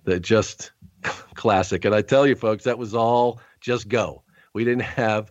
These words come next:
scripts. It was <laughs> just, all right. And I had this big, long, remember I had, I'm in full dress. I've got the blazer on,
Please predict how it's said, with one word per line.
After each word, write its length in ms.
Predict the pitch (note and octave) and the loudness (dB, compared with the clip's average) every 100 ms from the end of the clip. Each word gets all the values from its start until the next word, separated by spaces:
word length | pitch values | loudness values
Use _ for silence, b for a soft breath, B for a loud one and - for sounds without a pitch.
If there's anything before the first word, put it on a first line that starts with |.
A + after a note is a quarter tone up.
| _ | _
scripts. 640 | - - B2+ A2+ A2+ - - b G2+ | -20 -6 -2 -2 -2 -14 -16 b -8
It 100 | G#2 | -6
was 140 | G#2+ | -6
<laughs> 160 | - - | -6 -4
just, 220 | C3+ - B B | -4 -4 B B
all 80 | B2 | 2
right. 220 | C3 B2+ - | 2 2 -2
And 140 | B2 C#3 | -2 0
I 80 | C3+ | 2
had 220 | C#3 B2 | 0 -2
this 180 | A#2+ - | -6 -6
big, 260 | D#3+ D#3+ | -6 -2
long, 300 | C#3+ D3 B2 | 2 2 0
remember 260 | A#2+ E3+ E3+ | -2 -2 2
I 60 | |
had, 180 | C#3 B2+ - b | 2 0 -4 b
I'm 320 | B2 E3+ G3+ - C#3+ | -2 -2 -2 -8 -8
in 140 | C3 | -8
full 420 | - D#3 D#3 D3+ | -4 0 2 0
dress. 400 | G#2+ C3 G2 - | 0 -2 -2 -4
I've 160 | G#2+ A2+ | -6 -4
got 240 | B2 A2+ | -4 -4
the 80 | - | -8
blazer 580 | G2 B2 C#3 D3+ C3 B2+ | -8 0 0 0 0 -2
on, 300 | A#2+ A#2 | 0 -2